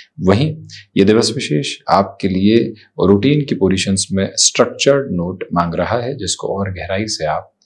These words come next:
अपनाकर चलने की कोशिश करते चले जाइएगा। इस दिवस की यात्रा क्रम के साथ में आप स्वयं को जितना स्थिरगामी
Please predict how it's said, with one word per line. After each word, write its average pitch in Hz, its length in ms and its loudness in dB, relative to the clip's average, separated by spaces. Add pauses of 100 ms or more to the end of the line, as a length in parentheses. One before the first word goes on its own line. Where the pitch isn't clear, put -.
(360)
अपनाकर 92 420 -2
चलने 82 300 -8
की 92 80 -10
कोशिश - 420 -6
करते - 340 -6
चले 78 380 -6
जाइएगा। 107 580 2 (540)
इस - 200 0 (100)
दिवस 98 360 2
की 95 320 0
यात्रा 85 340 2
क्रम 107 280 0
के 98 160 -4
साथ 82 260 0 (100)
में 85 240 -8
आप 95 340 0
स्वयं 85 360 -8
को 104 460 -4
जितना 104 460 -4
स्थिरगामी 87 880 -2